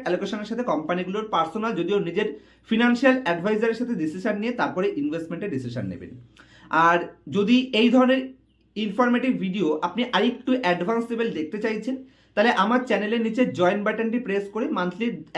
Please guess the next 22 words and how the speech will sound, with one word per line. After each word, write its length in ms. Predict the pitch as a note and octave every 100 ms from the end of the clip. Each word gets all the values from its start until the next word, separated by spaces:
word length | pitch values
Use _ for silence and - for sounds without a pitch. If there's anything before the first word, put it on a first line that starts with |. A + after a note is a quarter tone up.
| F3
একশো 200 | - B3 -
উনিশ 180 | G3 G3 A3+
টাকার 220 | A#3 A#3
সাবস্ক্রিপশন 480 | D3+ - G3 - G#3+ -
প্ল্যান 180 | F3+ F3+
জয়েন 180 | C3+ C#3+ F3
করতে 180 | F#3+ G#3
পারেন, 160 | G3 C4+ - _ _ -
যেখানে 220 | G3+ A#3 A#3+
কিছু 140 | A#3+ C4
অ্যাডভান্স 420 | E3 E3 E3+ A#3 A#3 -
পয়েন্টস 280 | G3+ A3+ C4 -
এবং 120 | F#3 G3 F3
লাইভ 180 | F3+ A3+ G3+
মার্কেট 260 | F3+ A3 -
কন্ডিশনে 400 | G#3 G#3 A#3 A3
কিভাবে 360 | A3 F3+ G3+ G3+ D3
ডিসিশন 320 | C#3+ E3+ G3+ E3+
নিলে 200 | A2+ A2+ - _ _ -
পোর্টফোলিওকে 540 | G3+ G3+ A3+ A3+ A3+ A3+ C3+
গ্রেট 220 | F#3+ G3+
ম্যানেজ 200 | F3+ F#3